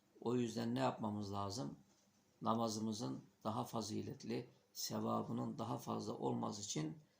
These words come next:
dişlerimizi misvaklamamız lazım kardeşlerim. Evet. Abdest alırken misvak kullanmak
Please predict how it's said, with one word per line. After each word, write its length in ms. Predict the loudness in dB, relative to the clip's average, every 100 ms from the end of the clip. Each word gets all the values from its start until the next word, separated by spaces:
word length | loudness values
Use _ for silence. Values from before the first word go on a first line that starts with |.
| _ _ -4
dişlerimizi 880 | 0 0 2 2 0 0 -2 -4 -6
misvaklamamız 960 | -4 -2 0 0 0 0 2 2 0 2
lazım 360 | 2 0 -6 -14 -20 _ _ _ -8
kardeşlerim. 720 | -4 -2 -4 -6 -6 -8 -12 -18 _ _ _ _ _ _ _ _ _ _ _ _ _ _ -6
Evet. 420 | -2 -2 -4 -12 -18 _ _ _ _ _ _ _ _ _ _ _ _ _ _ _ _ _ _ _
Abdest 520 | 0 0 2 2 2 4
alırken 460 | 4 4 2 2
misvak 500 | 2 2 2 0 0
kullanmak 680 | 0 4 6 6 4 2